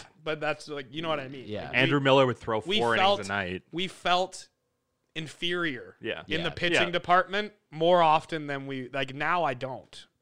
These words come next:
Speaker 1: Like, I, I
Speaker 3: That's a
Speaker 1: don't,
Speaker 3: good
Speaker 1: I
Speaker 3: point.
Speaker 1: feel like we don't. Um,
Speaker 3: Um,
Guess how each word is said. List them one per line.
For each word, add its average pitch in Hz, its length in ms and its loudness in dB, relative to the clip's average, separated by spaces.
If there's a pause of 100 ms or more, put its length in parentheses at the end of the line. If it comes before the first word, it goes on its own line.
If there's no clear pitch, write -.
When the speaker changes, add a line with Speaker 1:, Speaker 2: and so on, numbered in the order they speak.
(100)
Speaker 1:
Like, 131 100 -10
I, 131 80 -6
I 123 60 -4
Speaker 3:
That's 131 240 -4
a - 20 -6
Speaker 1:
don't, - 100 -8
Speaker 3:
good - 60 -16
Speaker 1:
I 135 60 -6
Speaker 3:
point. 104 120 -8
Speaker 1:
feel 156 120 -4
like 135 120 -4
we 127 120 -10
don't. 117 260 -14 (1120)
Um, 117 80 -6 (100)
Speaker 3:
Um, 107 420 -6